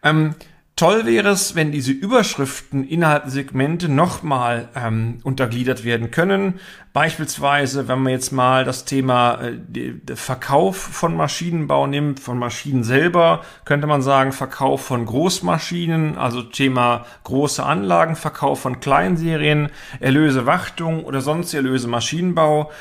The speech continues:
Und so muss man sich einmal in Ruhe in das Unternehmen reinversetzen. Sie kennen Ihr Unternehmen selber sehr gut. Was macht für mich Sinn, um dann am Ende das vernünftige, vernünftige Mix zwischen Differenzierungsgrad und zwischen buchhalterischem Wahnsinn zu erläutern?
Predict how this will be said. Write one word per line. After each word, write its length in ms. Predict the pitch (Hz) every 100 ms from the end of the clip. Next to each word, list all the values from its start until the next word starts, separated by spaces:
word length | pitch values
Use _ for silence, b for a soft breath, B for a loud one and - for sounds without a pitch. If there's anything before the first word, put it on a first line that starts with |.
| B
Und 140 | 147 127
so 80 | 156
muss 220 | 190 185
man 140 | 165 156
sich 220 | 151 -
einmal 500 | 151 180 175 156 151
in 180 | 135 139
Ruhe 640 | 131 156 185 175 170 - - -
in 260 | 160 156 156
das 180 | 147 147
Unternehmen 400 | 139 143 139 127
reinversetzen. 720 | 143 180 185 165 160 - 147
Sie 180 | 135 135
kennen 260 | 165 175
Ihr 100 | 170
Unternehmen 400 | 156 143 143 135
selber 320 | 120 143 165 151
sehr 180 | 151
gut. 360 | 139 147 151 - B B B
Was 320 | 120 156 160
macht 200 | 156 151
für 140 | - 131
mich 180 | 123 113
Sinn, 280 | 143 175
um 160 | 165 135
dann 140 | 135
am 100 | 135
Ende 320 | 117 139 165 151
das 180 | 139
vernünftige, 680 | - 139 156 165 - 131 135
vernünftige 560 | 127 139 147 165 - 127
Mix 400 | 143 175 - - B B B B -
zwischen 280 | 151 147
Differenzierungsgrad 1040 | 135 131 127 - 156 160 160 - 135 139 143
und 120 | 127
zwischen 400 | - 135 131 139
buchhalterischem 760 | - 135 127 135 143 135 131 117
Wahnsinn 600 | 127 131 131 135 139 B B B
zu 180 | - 151
erläutern? 440 | 135 135 -